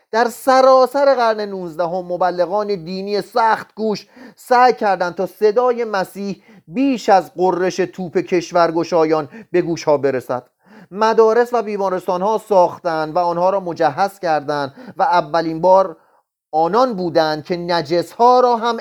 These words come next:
انسان تلقی کردند. اما تضاد میان تعالیم مسیحی و اعمال مسیحیان هندیان را به شک و طنز کشاند. این تیکش رو می‌خوام دوباره بخونم.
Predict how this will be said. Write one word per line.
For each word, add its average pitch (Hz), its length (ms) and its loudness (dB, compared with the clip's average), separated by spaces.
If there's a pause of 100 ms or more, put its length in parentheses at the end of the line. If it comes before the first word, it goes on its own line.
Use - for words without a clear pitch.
انسان 185 420 -4
تلقی 135 420 -2
کردند. - 320 -20 (1200)
اما 262 380 2
تضاد 214 680 2
میان 170 500 -4
تعالیم 156 580 -4
مسیحی 139 760 -8 (240)
و 160 40 2
اعمال 175 600 0
مسیحیان 156 800 -2 (320)
هندیان 180 580 0
را 254 120 4
به 180 100 -4
شک 170 380 -8
و 170 60 -6 (420)
طنز 214 420 -8
کشاند. - 360 -20 (1400)
این 120 140 -14
تیکش 135 300 -4
رو 143 60 -4
می‌خوام 135 200 -4
دوباره 117 340 0
بخونم. 131 400 -8